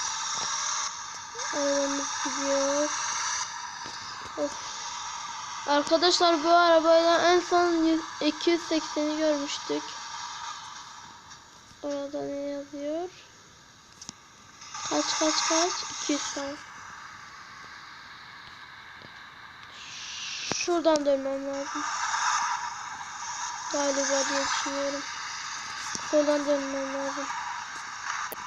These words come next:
Yeni, hayır, yanlış. Ne beklerdin? Ay, drift.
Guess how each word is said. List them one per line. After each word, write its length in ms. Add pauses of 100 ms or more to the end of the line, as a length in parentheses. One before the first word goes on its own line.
(2250)
Yeni, 840 (380)
hayır, 380 (420)
yanlış. 340 (1200)
Ne 100
beklerdin? 600 (1500)
Ay, 380
drift. 360